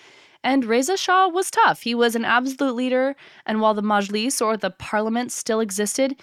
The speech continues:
it was not able to function freely. He worked very hard to modernize and secularize Iran, which means to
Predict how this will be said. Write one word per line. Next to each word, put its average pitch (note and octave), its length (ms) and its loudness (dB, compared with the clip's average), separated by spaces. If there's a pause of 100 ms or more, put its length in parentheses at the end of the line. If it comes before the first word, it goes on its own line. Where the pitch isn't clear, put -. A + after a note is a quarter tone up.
(240)
it A#3+ 80 2
was A3+ 200 2
not A3 240 2
able G3 340 -2
to F#3 260 -8
function F3+ 420 -4
freely. D#3+ 420 -8
He E3+ 140 -10
worked F#3+ 220 -4
very G#3+ 480 0
hard F#3+ 400 0 (300)
to - 120 -8
modernize G#3 720 0
and D#3+ 180 -6
secularize G#3+ 880 0
Iran, F#3 420 -2
which F#3 200 -12
means F#3+ 220 -10
to E3+ 140 -8